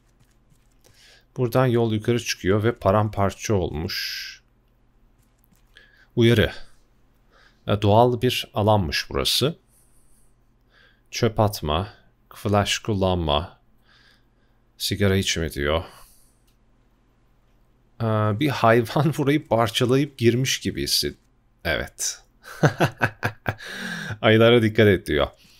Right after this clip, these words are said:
Galiba buradan giriyoruz. İki tane girişi var arkadaşlar. Ben daha gizli yerden girdim. Bir de buradan giriş var. Çapayı falan attık, her şeyi yaptık umarım. Bir şey ıskalamadım. Yani nispeten de yakın bir yere park ettim.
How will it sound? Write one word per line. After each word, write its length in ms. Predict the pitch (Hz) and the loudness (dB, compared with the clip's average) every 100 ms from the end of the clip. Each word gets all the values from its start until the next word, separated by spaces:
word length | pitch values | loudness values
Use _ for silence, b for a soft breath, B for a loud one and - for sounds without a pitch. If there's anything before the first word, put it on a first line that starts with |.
| B - | B -4
Galiba 340 | 123 175 247 | 0 4 4
buradan 320 | 147 151 247 190 | 4 2 2 2
giriyoruz. 720 | 90 69 64 - - - - | 0 0 -2 -4 -4 -6 -8
İki 180 | - 156 | -8 -2
tane 240 | 165 165 | 0 0
girişi 340 | 143 135 - 175 | 0 0 0 2
var 120 | 147 | 4
arkadaşlar. 680 | 87 - 78 82 - 131 120 | 4 2 -2 -2 0 0 2
Ben 340 | 120 131 117 | 0 -2 -2
daha 240 | 113 120 | 0 0
gizli 340 | 113 110 107 110 | -4 -6 -4 0
yerden 480 | 90 76 71 67 65 | 2 0 -2 -6 -6
girdim. 420 | 71 69 127 190 _ - | -8 -6 -6 -8 _ -10
Bir 60 | |
de 120 | 110 107 | -6 -4
buradan 380 | 107 104 90 | -2 0 0
giriş 300 | 76 - - | -4 -6 -2
var. 400 | 87 123 - - _ _ _ _ _ _ _ b b b b b b _ - | -2 -2 -4 -14 _ _ _ _ _ _ _ b b b b b b _ -10
Çapayı 300 | 104 123 123 | -2 0 2
falan 240 | 117 117 | 2 2
attık, 300 | 110 107 - | 0 -4 -2
her 140 | 104 | -2
şeyi 220 | 101 110 101 | 0 -2 0
yaptık 380 | 90 - 98 | -2 -2 -8
umarım. 360 | 85 71 82 131 _ - | -6 -4 -4 -6 _ -14
Bir 60 | |
şey 140 | - 90 | -8 -4
ıskalamadım. 680 | - 95 82 71 69 120 - _ _ _ _ _ _ _ _ _ _ _ _ _ b b b _ - | -4 -2 -2 -2 -4 -6 -8 _ _ _ _ _ _ _ _ _ _ _ _ _ b b b _ -14
Yani 200 | 170 170 | -6 -4
nispeten 460 | 147 - 139 120 117 | -4 -2 0 0 0
de 60 | 143 | 0
yakın 300 | 123 127 107 | 0 0 2
bir 60 | |
yere 140 | 87 120 | 2 2
park 320 | 95 82 - | 2 0 -2
ettim. 380 | 73 - 65 | -8 -8 -12